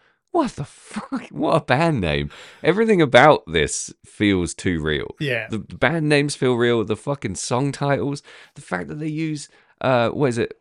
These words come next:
Speaker 1: Fleischwolf is the, is the fucking cue when they play that song to stab that woman backstage.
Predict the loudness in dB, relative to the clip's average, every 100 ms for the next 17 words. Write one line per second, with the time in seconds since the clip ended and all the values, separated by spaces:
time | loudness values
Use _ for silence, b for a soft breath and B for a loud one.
0 | _ -20 -10 -8 -6 -6 -6 -2 0 -2
1 | -8 -20 b b -4 -4 -4 -12 _ -8
2 | -6 0 0 0 -4 -6 -6 -10 -8 -4
3 | 0 0 -2 -2 -4 -2 -4 -4 -6 -4
4 | -2 -2 -6 -10 -8 -8 -8 -8 -6 -4
5 | -4 -4 -4 -4 -4 -6 -8 -4 -2 -2
6 | -6